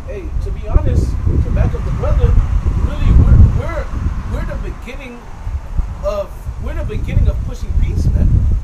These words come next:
The prophets, we are the beginning of pushing peace, the, uh, the peace to come.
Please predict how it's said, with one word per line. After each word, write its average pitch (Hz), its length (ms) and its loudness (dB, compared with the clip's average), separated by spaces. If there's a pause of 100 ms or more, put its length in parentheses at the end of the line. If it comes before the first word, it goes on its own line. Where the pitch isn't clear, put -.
(160)
The - 60 2
prophets, - 500 2
we - 180 8
are - 200 6
the - 100 8
beginning - 420 4
of - 160 6
pushing - 280 4 (140)
peace, - 220 4 (260)
the, - 120 2
uh, - 260 2
the - 140 -2 (100)
peace - 340 0 (280)
to - 80 -4
come. 339 340 -8